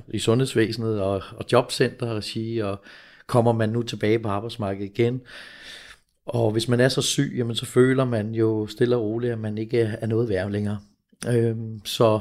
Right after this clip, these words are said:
efter tredje operation i, i ryggen, der lå jeg og tænkte, øh, jeg vil gerne skabe en virksomhed, som kan,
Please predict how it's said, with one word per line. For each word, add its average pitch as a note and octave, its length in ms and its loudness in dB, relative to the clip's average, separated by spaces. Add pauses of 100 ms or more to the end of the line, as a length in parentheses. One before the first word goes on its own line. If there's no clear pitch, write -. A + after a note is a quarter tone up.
efter C#3+ 240 2
tredje D3 320 6
operation C3+ 500 0
i, A#2 260 -4 (180)
i A#2+ 100 -2
ryggen, A#2 500 2
der B2+ 300 0
lå A#2+ 200 -4
jeg A#2+ 80 2
og A2+ 80 -4
tænkte, A2+ 340 -2 (200)
øh, G#2 300 -2
jeg A2+ 140 -4
vil B2+ 80 -4
gerne A#2+ 300 -2
skabe A#2 380 0
en B2 100 -6
virksomhed, C3 480 0 (1040)
som A2+ 360 2
kan, G#2+ 600 2